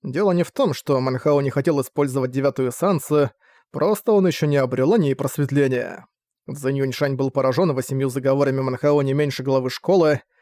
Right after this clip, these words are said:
Даже без использования девятой эссенции он оставил всех парагонов в полнейшем изумлении.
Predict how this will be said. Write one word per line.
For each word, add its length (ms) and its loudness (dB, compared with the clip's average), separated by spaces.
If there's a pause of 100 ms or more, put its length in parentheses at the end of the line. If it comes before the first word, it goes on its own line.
(220)
Даже 260 0
без 200 0
использования 600 0
девятой 440 0
эссенции 580 -2
он 120 2
оставил 420 2
всех 260 -2
парагонов 460 0
в 20 -14
полнейшем 520 0
изумлении. 720 0